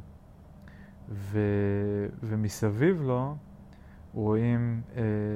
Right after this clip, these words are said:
כל המים הם כזה די לבנים אפורים, כל,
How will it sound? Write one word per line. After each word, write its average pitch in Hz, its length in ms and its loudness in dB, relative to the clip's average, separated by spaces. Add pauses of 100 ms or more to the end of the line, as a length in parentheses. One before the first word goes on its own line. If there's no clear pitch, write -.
(720)
כל 123 140 8
המים 117 440 6
הם 104 120 2
כזה 101 280 2
די 107 260 4
לבנים 107 480 2
אפורים, 104 540 -2
כל, 127 220 4